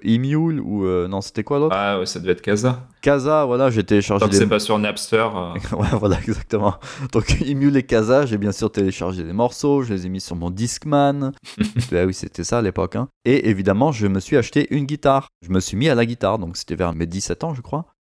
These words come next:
Speaker 1: Donc j'ai jamais la-, lâché, et ce groupe, euh, vraiment, je le, je le vénère jusqu'à aujourd'hui. C'est vraiment mon groupe préféré, et pour moi, c'est le, le top du top. Surtout les, les premiers albums, tout ça, ça,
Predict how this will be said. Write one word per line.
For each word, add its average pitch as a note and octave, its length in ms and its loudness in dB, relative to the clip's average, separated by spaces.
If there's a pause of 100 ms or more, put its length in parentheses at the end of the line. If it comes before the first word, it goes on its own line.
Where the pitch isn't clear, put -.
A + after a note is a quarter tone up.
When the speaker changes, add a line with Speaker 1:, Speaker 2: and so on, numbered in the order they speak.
Speaker 1:
Donc F2+ 120 -4
j'ai F2+ 140 -2
jamais G2 260 0
la-, E2 300 2
lâché, G2 580 0
et F#2 300 4
ce - 180 -4
groupe, G2+ 520 -4
euh, F2+ 120 0
vraiment, F2 320 0
je G2 120 -8
le, D#2+ 240 -6
je F#2 120 -4
le F2+ 100 0
vénère F#2 500 0
jusqu'à F2 280 -6
aujourd'hui. C#3+ 400 0 (160)
C'est - 160 -4
vraiment F2+ 240 2
mon F#2 160 0
groupe F2 220 -6
préféré, F#2+ 640 2
et F2 80 -2
pour E2 140 -10
moi, E2+ 140 -4
c'est - 180 -8
le, G1+ 260 -6
le F2 320 -2
top F2+ 240 0
du F2+ 120 -8
top. A2 340 2 (180)
Surtout A2+ 460 0
les, G2+ 160 6
les F#2+ 140 4
premiers G2+ 380 0
albums, G2+ 300 4
tout F#2+ 120 -8
ça, G2+ 220 -4
ça, F#2 140 -14